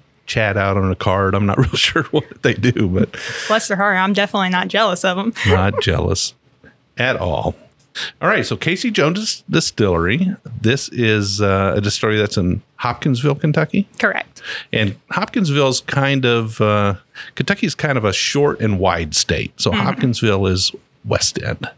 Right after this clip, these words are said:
Speaker 2: Yes.
Speaker 1: So you're from the West End.
Speaker 2: Yeah. m-, born and raised there.
Speaker 1: Oh, yeah?
Speaker 2: Um, Hopkinsville, if you know where Fort Campbell, Kentucky is, or Clarksville, Tennessee, we're about twenty minutes north of Clarksville.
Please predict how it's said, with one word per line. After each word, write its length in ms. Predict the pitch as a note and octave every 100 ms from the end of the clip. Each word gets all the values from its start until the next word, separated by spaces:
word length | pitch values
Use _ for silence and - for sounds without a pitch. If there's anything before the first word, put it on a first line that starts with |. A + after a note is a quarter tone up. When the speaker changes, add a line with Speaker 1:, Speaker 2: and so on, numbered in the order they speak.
| _ -
Speaker 2:
Yes. 520 | A3 - - - - _
Speaker 1:
So 180 | - A2
you're 200 | F#2+ A2+
from 120 | A#2 F2
the 60 |
West 320 | E2+ D#2+ - -
End. 200 | - - - - -
Speaker 2:
Yeah. 400 | G3 G3 F#3+ F#3
m-, 180 | G3 F#3+ _
born 320 | G#3+ A3 B3 C4+
and 140 | C4+
raised 380 | B3 A3 G#3+ F#3+
there. 340 | F#3 F2+ F#3+ -
Speaker 1:
Oh, 120 | G#2 G2+
yeah? 540 | F#2+ F#2+ A3+ G#3+ G3+
Speaker 2:
Um, 200 | G3 B3 _ - _ _ -
Hopkinsville, 600 | C4 C4 C4 B3+ B3 B3
if 140 | A3+ G#3
you 80 |
know 180 | G3+ G3
where 140 | G3 F#3+
Fort 340 | - G#3 -
Campbell, 380 | A3+ G#3 G#3+ G#3
Kentucky 540 | A3 G#3+ G#3+ G#3+ G#3+
is, 320 | G#3 G#3+ G#3
or 360 | G3 F#3 F#3 F3+
Clarksville, 480 | - G#3 G3 - G3+
Tennessee, 500 | G#3+ G#3 F#3+ G3+ G3+
we're 180 | F#3+ F#3+
about 240 | F#3 F3+
twenty 260 | - G3 F#3+
minutes 300 | F#3 F3+ -
north 260 | F3+ F#3 -
of 100 | -
Clarksville. 600 | - - - - -